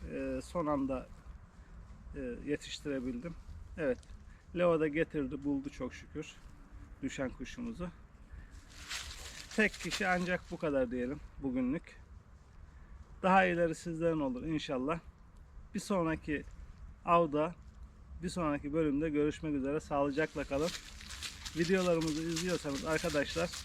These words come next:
beğenilerinizi unutmayın lütfen. Bizlere destek olan arkadaşlara buradan çok teşekkür ediyorum. Kanalımız on iki bin beş yüz aboneye geçti. Hızla yirmi bine doğru gidiyoruz.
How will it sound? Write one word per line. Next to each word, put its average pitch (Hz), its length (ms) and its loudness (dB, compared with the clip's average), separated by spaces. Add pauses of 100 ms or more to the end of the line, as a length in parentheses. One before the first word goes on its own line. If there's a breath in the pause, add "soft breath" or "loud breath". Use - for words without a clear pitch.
(160)
beğenilerinizi 160 960 4 (200)
unutmayın 143 580 0
lütfen. 143 340 -2 (240)
Bizlere 165 480 4 (200)
destek 165 340 2
olan 165 220 4
arkadaşlara 160 720 0
buradan 156 260 0
çok 175 240 -4
teşekkür 165 420 -2
ediyorum. 139 360 2
Kanalımız 156 520 0
on 160 160 0
iki 156 220 0
bin 143 200 2
beş 156 240 0
yüz 147 100 -2
aboneye 139 400 2
geçti. 151 460 0 (140)
Hızla 165 300 4
yirmi 156 340 4
bine 147 240 2
doğru 147 200 4
gidiyoruz. 147 720 0